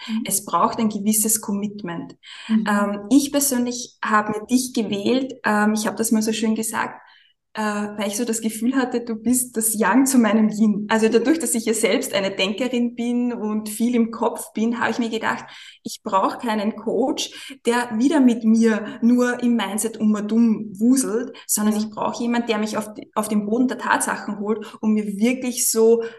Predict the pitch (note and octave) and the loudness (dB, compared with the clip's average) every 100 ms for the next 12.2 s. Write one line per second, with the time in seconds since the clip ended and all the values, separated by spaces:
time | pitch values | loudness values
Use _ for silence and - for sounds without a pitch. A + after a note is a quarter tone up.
0 | - - A3 A3+ - F#3+ G#3 - - - | -10 2 2 2 -2 -6 -6 -6 -6 -8
1 | - A#3+ A#3 A3+ - B3 B3 F#3+ - F#3 | -2 2 2 0 4 4 4 0 -4 -6
2 | F3+ - F3+ F#3 F#3 G#3+ G#3+ G#3+ G#3+ G#3+ | -10 -10 -12 -10 -8 -6 -6 -2 0 0
3 | - C4 C4+ - G#3+ G3+ G3 - - G3 | -4 -4 -2 -2 -6 -6 -8 -10 -10 -8
4 | G#3 B3+ D4+ - - _ - G#3+ G#3+ C4 | -2 0 0 -4 -12 _ -4 -4 2 4
5 | C#4+ C4 A3+ G#3+ A3+ A3+ G#3+ G#3 G#3 - | 4 2 -4 -2 -2 -2 -2 -4 -6 0
6 | B3+ - - A3 A#3+ G3+ G#3 B3+ B3 G#3+ | 0 -2 -8 -4 -2 -2 4 6 6 6
7 | A3+ G#3+ G3 - F#3+ - G3 G3+ F#3+ - | 4 0 -6 -8 -8 -10 -10 -10 -8 -4
8 | G3 - - - F#3+ G3+ - C4+ - G3+ | -6 -6 -12 -8 -4 -4 -4 -8 -6 -6
9 | G#3 - _ F#3 F#3 F#3 F#3+ C4+ G#3 G3 | -6 -10 _ -4 -2 -4 -4 -6 -4 -4
10 | - - - F3+ F#3 G3 A#3 - F3 E3+ | -6 -12 -10 -6 -4 -4 -6 -6 -6 -6
11 | - - _ A3 - A3 A3 G#3+ B3 B3+ | -10 -20 _ -6 0 0 0 -2 0 -2
12 | - - | -4 -14